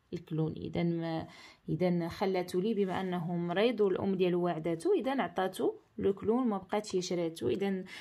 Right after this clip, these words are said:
دابخي سالي غراندلي، إذا فيما تشوف دابخي عرف أن من وراها ال-، الكاتب ديال النص، ميبيل، إستوار روجيور. Compréhension de l'écrit. Qui est l'auteur de ce texte ? إذا l'auteur,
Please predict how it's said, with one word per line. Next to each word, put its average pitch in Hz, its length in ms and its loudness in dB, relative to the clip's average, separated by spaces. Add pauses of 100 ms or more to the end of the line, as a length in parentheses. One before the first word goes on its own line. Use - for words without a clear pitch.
(160)
دابخي 214 420 6
سالي 185 540 0
غراندلي، 175 380 0
إذا 196 320 4
فيما 202 320 6
تشوف 202 220 0
دابخي 185 500 -2 (240)
عرف 180 200 0
أن 180 300 2
من 180 120 0
وراها 170 520 -2 (320)
ال-، 165 500 2
الكاتب 160 580 -2 (360)
ديال 165 160 2
النص، 214 600 -2 (220)
ميبيل، 190 520 2 (460)
إستوار 196 580 2
روجيور. 190 680 0 (420)
Compréhension 269 760 0 (400)
de 233 100 0
l'écrit. - 380 -2 (560)
Qui 330 260 10
est 370 80 8
l'auteur 254 640 4
de 214 180 2
ce 214 320 -2 (240)
texte ? 160 300 4
إذا 160 200 0
l'auteur, 208 640 0